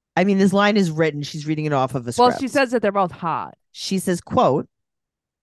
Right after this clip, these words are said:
Speaker 1: "You know that you guys are both really hot.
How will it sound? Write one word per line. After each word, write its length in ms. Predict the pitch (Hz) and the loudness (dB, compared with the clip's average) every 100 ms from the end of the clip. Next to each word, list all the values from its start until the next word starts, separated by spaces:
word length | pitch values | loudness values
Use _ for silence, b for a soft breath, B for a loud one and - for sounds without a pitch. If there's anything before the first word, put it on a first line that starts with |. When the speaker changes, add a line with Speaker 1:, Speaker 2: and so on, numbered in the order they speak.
| - | -4
Speaker 1:
"You 220 | 240 302 | 2 4
know 300 | 294 311 370 | 6 6 6
that 200 | 330 320 | 4 4
you 220 | 254 302 | 4 4
guys 380 | 254 269 277 269 | 4 4 4 4
are 180 | 262 262 | 4 4
both 300 | 214 262 262 | 4 2 2
really 360 | 220 262 262 254 | -2 -2 -2 -4
hot. 480 | 220 302 311 175 | -4 -2 -2 -2